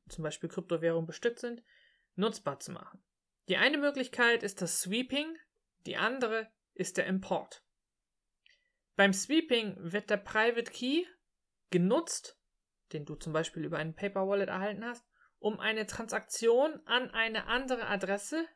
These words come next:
in Kontrolle deines Wallets zu senden. Dadurch, dass eine Transaktion gestartet wird,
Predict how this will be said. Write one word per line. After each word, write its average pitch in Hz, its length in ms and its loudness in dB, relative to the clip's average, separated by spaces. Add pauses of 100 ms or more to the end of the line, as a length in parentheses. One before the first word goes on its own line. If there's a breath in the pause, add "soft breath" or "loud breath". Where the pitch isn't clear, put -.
(240)
in 269 220 0
Kontrolle 226 400 2
deines 196 340 0
Wallets 175 360 2
zu 165 120 -2
senden. - 600 -6
Dadurch, 233 280 6
dass 202 180 2
eine 196 220 2
Transaktion 208 640 2
gestartet 196 580 0
wird, 277 280 2